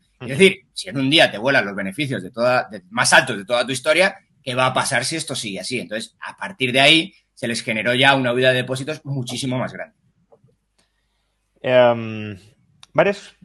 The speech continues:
Speaker 2: preguntas sobre, sobre esto. Em, la, la primera, durante los últimos días hemos escuchado,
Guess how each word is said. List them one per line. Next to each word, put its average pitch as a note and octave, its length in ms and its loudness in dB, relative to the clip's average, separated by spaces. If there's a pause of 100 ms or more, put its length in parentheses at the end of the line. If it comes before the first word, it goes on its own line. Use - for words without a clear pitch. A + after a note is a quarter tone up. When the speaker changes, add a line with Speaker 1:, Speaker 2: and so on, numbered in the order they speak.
Speaker 2:
preguntas A#2 500 -4
sobre, G2 560 -6
sobre G#2 340 -4
esto. - 380 -12 (300)
Em, G#2+ 260 -4 (380)
la, B2 260 -4
la A#2+ 160 0
primera, B2+ 440 0 (400)
durante B2 500 2
los A#2+ 160 -2
últimos F3+ 320 0
días F3+ 260 2
hemos D#3 200 -4
escuchado, C#3+ 920 2